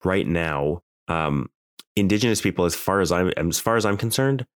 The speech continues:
Indigenous people have almost no say in how Canada's natural resources are used. They might be consulted with during the, the, <laughs> the process of using said resources or planning to use said resources.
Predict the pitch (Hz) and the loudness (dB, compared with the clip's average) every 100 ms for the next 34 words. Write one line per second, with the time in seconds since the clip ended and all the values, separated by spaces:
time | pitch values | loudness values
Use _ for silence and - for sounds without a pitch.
0 | _ - 92 95 107 95 98 90 87 78 | _ -4 -2 2 0 0 -2 -2 -2 -4
1 | - 101 98 92 90 82 87 98 80 - | 0 2 4 4 2 2 2 4 2 2
2 | 62 55 - - 80 76 73 78 76 69 | 0 0 -4 -6 -4 -4 -4 -4 -2 -2
3 | 69 71 67 - 67 55 52 - - 67 | -4 -4 -4 -4 -4 -2 -4 -4 -4 -4
4 | 64 52 - - _ _ _ _ - 85 | -4 -6 -10 -14 _ _ _ _ -14 -2
5 | 92 104 98 92 - 76 73 - 73 - | 2 2 2 0 -2 -4 -4 -4 -2 0
6 | - - - - - - - - _ _ | 0 -2 -4 -4 -4 -6 -8 -16 _ _
7 | 82 87 82 78 76 76 80 76 73 78 | -4 0 2 2 0 0 0 0 0 -2
8 | - - 76 76 71 65 - - - 127 | -4 -8 -2 0 0 -2 -4 -6 -2 -4
9 | - - _ - 87 95 82 - 85 - | -4 -20 _ -4 -2 0 0 2 0 0
10 | 76 80 78 92 87 80 78 - - 76 | 0 0 2 2 2 0 -2 -2 -2 0
11 | 78 73 78 80 82 - 76 - 76 82 | 0 0 0 0 -2 -2 -4 -4 -4 -2
12 | 98 76 - 69 67 65 65 - 62 - | 0 -2 -2 -2 -2 -2 -2 -4 -6 -4
13 | - - | -4 -6